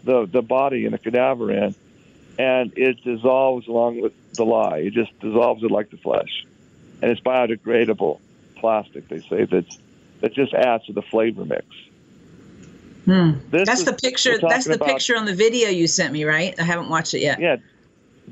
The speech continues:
Speaker 2: That was
Speaker 1: Dozens,
Speaker 2: nasty. <laughs>
Speaker 1: dozens. Yeah, dozens of, of these, these body bags, special body bags.
Speaker 2: Wow.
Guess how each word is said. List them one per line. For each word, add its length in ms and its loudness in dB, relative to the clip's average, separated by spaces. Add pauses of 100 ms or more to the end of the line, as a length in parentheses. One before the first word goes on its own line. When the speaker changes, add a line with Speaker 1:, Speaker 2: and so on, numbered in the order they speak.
(120)
Speaker 2:
That 140 2
was 140 0
Speaker 1:
Dozens, 40 0
Speaker 2:
nasty. 520 0
<laughs> 160 -2
Speaker 1:
dozens. 580 0 (1500)
Yeah, 200 0
dozens 580 0
of, 280 2
of 240 0
these, 280 4 (340)
these 280 4 (240)
body 260 0
bags, 260 -4 (380)
special 420 0
body 280 0
bags. 400 -10 (540)
Speaker 2:
Wow. 500 -6